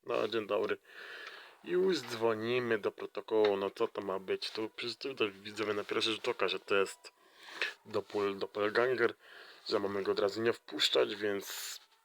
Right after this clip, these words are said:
tak jakoś tak wyszło. W tym odcinku wam powiem, że chyba będą sami doppelgangerzy, więc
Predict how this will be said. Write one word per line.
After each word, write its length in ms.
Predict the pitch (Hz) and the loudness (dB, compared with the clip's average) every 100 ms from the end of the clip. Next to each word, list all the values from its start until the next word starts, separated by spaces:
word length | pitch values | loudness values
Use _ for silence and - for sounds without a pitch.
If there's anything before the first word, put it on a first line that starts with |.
| - | -6
tak 240 | 107 95 | 0 0
jakoś 300 | 92 - 95 | 0 -2 -4
tak 140 | - 92 | -2 0
wyszło. 340 | 92 - - - - - - - _ _ - _ | 4 2 2 -8 -12 -10 -12 -16 _ _ -20 _
W 60 | |
tym 180 | - 165 | 0 4
odcinku 340 | 156 156 156 147 | 4 4 2 -2
wam 100 | 135 | 0
powiem, 320 | 143 139 131 | 0 0 0
że 120 | 120 | 0
chyba 240 | 110 - | 0 0
będą 200 | 117 117 | 0 0
sami 340 | 110 - 131 110 | 2 4 4 2
doppelgangerzy, 920 | 117 123 117 117 127 120 107 110 107 | 0 4 12 12 12 8 8 6 4
więc 380 | 101 101 95 | 2 0 -2